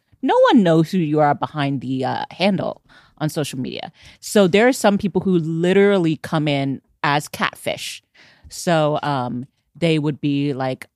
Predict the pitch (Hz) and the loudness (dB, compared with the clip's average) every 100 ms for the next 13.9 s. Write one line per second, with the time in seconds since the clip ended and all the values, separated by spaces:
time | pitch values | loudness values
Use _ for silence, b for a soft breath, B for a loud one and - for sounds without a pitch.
0 | _ 151 139 151 151 - 143 139 135 - | _ -6 -4 -4 -4 -2 -4 -2 -4 -2
1 | 139 139 - 143 135 131 107 - - - | -4 -4 -6 -6 -4 -4 -4 -6 -10 -2
2 | 170 170 180 196 254 285 269 226 208 - | -2 0 -2 -2 0 4 2 2 -8 -6
3 | 170 156 156 147 B B B B 175 196 | -4 -2 -2 -4 B B B B 2 4
4 | 208 175 196 190 185 180 170 156 147 143 | 2 0 2 4 2 0 0 -2 -2 -4
5 | - 233 226 196 247 269 - 170 151 - | -2 -2 0 0 2 0 0 -2 -2 -6
6 | 262 285 247 262 240 - - 294 233 165 | -2 2 2 2 0 -2 2 4 6 4
7 | 131 135 B B 269 233 277 - - 370 | 2 -2 B B 0 2 2 -2 2 4
8 | 247 - 175 135 - - 220 269 269 247 | 4 2 0 0 -6 -16 -8 -2 0 0
9 | 254 254 214 - 135 98 - B B B | 0 2 2 2 -4 -6 -16 B B B
10 | - 175 160 156 170 170 170 160 - 170 | 0 2 2 0 -2 2 2 2 -2 -2
11 | - 160 - 156 - - 151 151 143 147 | -4 -6 -2 -2 -2 -8 -2 -2 -2 -2
12 | 143 143 143 139 131 - 131 - 135 - | -2 -4 -4 -6 -4 -6 -10 -10 -12 -8
13 | 131 127 127 110 131 127 123 131 131 | -8 -6 -8 -6 -6 -6 -6 -6 -8